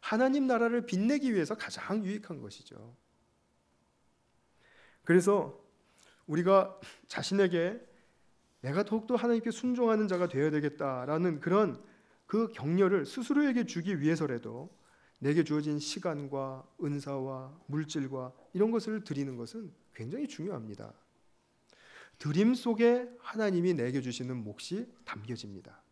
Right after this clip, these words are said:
그것이 바로 하나님의 유업을 담는 통로가 되는 것입니다. 바울은 사도행전 이십 장 삼십오 절에서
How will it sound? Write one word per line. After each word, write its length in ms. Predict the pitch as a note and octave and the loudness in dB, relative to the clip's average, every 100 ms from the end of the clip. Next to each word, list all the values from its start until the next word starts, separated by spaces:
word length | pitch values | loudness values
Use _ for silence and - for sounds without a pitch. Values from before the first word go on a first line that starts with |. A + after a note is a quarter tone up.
| _ _ | _ _
그것이 300 | - C3+ C#3 | -8 -6 -4
바로 400 | F3+ C3+ G3 D#3 - - - | -2 0 0 0 -6 -20 -14
하나님의 640 | - F#3 G3 F3+ F3+ E3 | -6 -2 0 2 2 0
유업을 380 | B2+ D3+ D3+ D3 | 2 0 2 -2
담는 360 | A#2 G#2 A2 B2 - _ | -4 -10 -10 -12 -16 _
통로가 460 | - A3 G#3+ E3+ C3+ | -6 0 2 0 -2
되는 240 | B2 A2 | -6 -12
것입니다. 460 | G#2 - F#2 F#2+ F#2+ _ _ _ _ _ _ _ _ _ _ _ _ _ _ _ _ _ _ - - - _ _ | -12 -16 -20 -20 -20 _ _ _ _ _ _ _ _ _ _ _ _ _ _ _ _ _ _ -20 -20 -20 _ _
바울은 580 | - D3+ F3+ A3+ E3+ A2 - | 0 6 8 8 4 0 -12
사도행전 560 | - F#3 A3 G#3+ G#3 | -6 -2 0 2 0
이십 300 | D#3+ E3+ F3 | 0 -2 -2
장 180 | F#3 F3 | -2 -2
삼십오 500 | F3 F#3 F3 F3 C3+ | -2 -2 -2 -2 -2
절에서 560 | C#3+ C#3+ C3 A#2+ D3 | 0 0 0 -2 -4